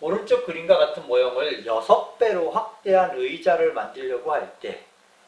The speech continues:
여섯 배. 자, 프로그램에 입력할 완성품의 수치를 한번 써넣어보자. 어렵진 않죠? 여섯 배. 가로의 길이가 삼십인데 여섯 배면 백팔십. 자, 세로의 길이가 칠인데 여섯 배면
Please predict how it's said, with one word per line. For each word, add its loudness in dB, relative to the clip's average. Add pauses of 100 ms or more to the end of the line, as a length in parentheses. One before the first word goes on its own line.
(120)
여섯 -4
배. 6 (480)
자, -10
프로그램에 6
입력할 0
완성품의 -6
수치를 -10
한번 -4
써넣어보자. -4 (280)
어렵진 -8
않죠? -2
여섯 4
배. -6 (460)
가로의 2
길이가 0
삼십인데 -4
여섯 0
배면 -2 (180)
백팔십. -10 (800)
자, -8
세로의 0
길이가 0
칠인데 -2
여섯 -2
배면 0